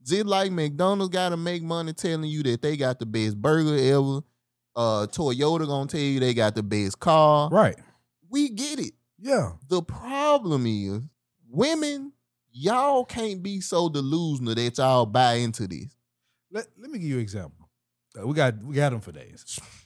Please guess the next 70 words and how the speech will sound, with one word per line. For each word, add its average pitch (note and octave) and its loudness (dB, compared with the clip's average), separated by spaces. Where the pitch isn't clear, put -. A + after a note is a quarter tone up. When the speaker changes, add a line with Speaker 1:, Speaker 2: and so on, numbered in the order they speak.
Speaker 2:
But B2+ 4
I D#3+ 8
was F3 4
listening. C#3+ 0
I'm, D3+ 0
I'm D#3 0
gonna D#3 2
use D#3 -2
Ke-, C#3 -2
Kevin, G3+ 2
'cause E3 2
Kevin G#3 0
Samuels, D#3+ -2
this E3 0
is C3 -8
what D#3 0
he D3+ -2
does. G#2 -2
Speaker 1:
Right. G#2+ 4
Speaker 2:
He's B2 2
in D#3+ 2
the D#3+ 2
finance D3+ 2
realm B2+ 0
and, A#2 -2
and A#2 -4
when, A#2 -4
when A#2+ -4
it B2 -4
comes A#2 -4
to A2 -6
relationships. G2 -8
He A#3 -2
broke D#3 6
this C#3+ 0
down, C#3 2
and A#2+ 0
if A2+ -2
I B2 4
was C#3+ 4
a B2 0
man A#2+ 0
that A2+ -2
was G#2 -6
weak A#2+ -4
in A2 -4
my G#2 -4
mind G#2 -2
and F2 -10
was F2 -10
all A#2 0
in A2+ -2
my G2+ -6
feelings A#2 -4
or F#2 -8
thinking C#3+ 0
like B2+ 2
women C#3 -2
do A2 -2
when G2+ -4
it G2 -6
comes G2 -2
to F#2+ -4
this F#2 -4
shit, G2+ -6
I A2 2
would A#2 6
have G#2 0
been A2 -2
offended. G2+ -8